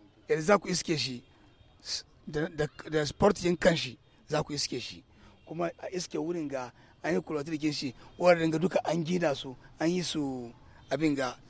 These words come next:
iskale-iskale wanda mutane za su zama. Ba mu samu yadda muka so na ba. Me muna cikin kokarin shi, kuma in Allah ya yarda sai mun yi shi. Kuma 'yan kokuwan mu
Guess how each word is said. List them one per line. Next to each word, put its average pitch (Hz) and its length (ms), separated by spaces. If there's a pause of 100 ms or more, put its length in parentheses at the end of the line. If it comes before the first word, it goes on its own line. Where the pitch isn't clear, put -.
(440)
iskale-iskale 156 840 (160)
wanda 156 160
mutane 143 260
za 143 120
su 131 60
zama. 117 280 (680)
Ba 139 120
mu 143 100
samu 160 180
yadda 139 180
muka 139 180
so 131 120
na 120 140
ba. 110 160 (300)
Me 160 140
muna 196 280
cikin 180 240
kokarin 151 400
shi, 117 220 (260)
kuma 151 160
in 175 260
Allah 190 200
ya 170 100
yarda 131 280 (240)
sai - 180
mun 147 160
yi 147 140
shi. - 200 (760)
Kuma 170 200
'yan 240 160
kokuwan 202 440
mu 151 180